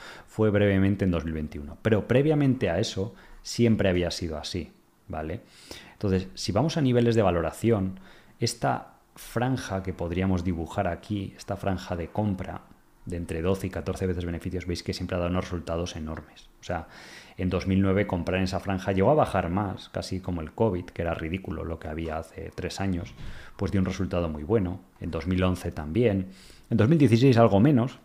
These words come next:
pero luego subió bastante y aquí seguían, pues, valorando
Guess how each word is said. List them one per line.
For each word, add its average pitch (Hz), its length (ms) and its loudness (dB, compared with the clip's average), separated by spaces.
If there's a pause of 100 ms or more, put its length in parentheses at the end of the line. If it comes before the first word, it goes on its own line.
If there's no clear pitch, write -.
pero 98 140 -6
luego 104 300 0
subió 92 300 0
bastante 107 420 0
y 92 80 2
aquí 87 200 0
seguían, 101 420 2 (180)
pues, 98 200 -8
valorando 107 600 6